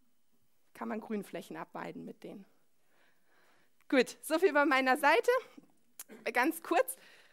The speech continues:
noch, habe ich noch einen Moment oder nicht mehr? Gut. Ich hätte sonst noch zwei, zwei Tools, die ich an die Hand geben kann. Also einmal das aida. aida steht kurz für Attention, Aufmerksamkeit, Interest, Interesse,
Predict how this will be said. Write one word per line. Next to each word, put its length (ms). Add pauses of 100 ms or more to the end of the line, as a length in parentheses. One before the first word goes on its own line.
(160)
noch, 240 (360)
habe 120
ich 60
noch 80
einen 80
Moment 320
oder 160
nicht 180
mehr? 140 (1200)
Gut. 240 (560)
Ich 160
hätte 200
sonst 240
noch 160
zwei, 420
zwei 300
Tools, 500
die 80
ich 120
an 80
die 80
Hand 200
geben 260
kann. 240 (380)
Also 300
einmal 280
das 160 (200)
aida. 500 (100)
aida 400
steht 320
kurz 360
für 260 (100)
Attention, 540 (260)
Aufmerksamkeit, 920 (340)
Interest, 640
Interesse, 500